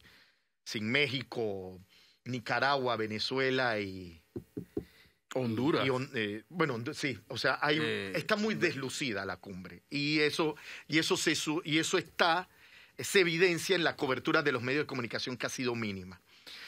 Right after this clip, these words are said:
Speaker 1: El presidente hoy va a participar en la inauguración de la novena cumbre,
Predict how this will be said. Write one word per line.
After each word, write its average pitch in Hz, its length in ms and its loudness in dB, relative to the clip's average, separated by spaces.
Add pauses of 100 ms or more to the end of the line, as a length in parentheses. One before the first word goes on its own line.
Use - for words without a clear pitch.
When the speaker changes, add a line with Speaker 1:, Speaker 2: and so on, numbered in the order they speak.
(240)
Speaker 1:
El 165 100 4
presidente 214 420 4
hoy 202 60 8
va 202 80 8
a - 60 2
participar 160 580 2
en 170 80 4
la 147 80 6
inauguración 123 480 2
de 156 80 6
la 135 120 6
novena 131 420 2
cumbre, 147 560 2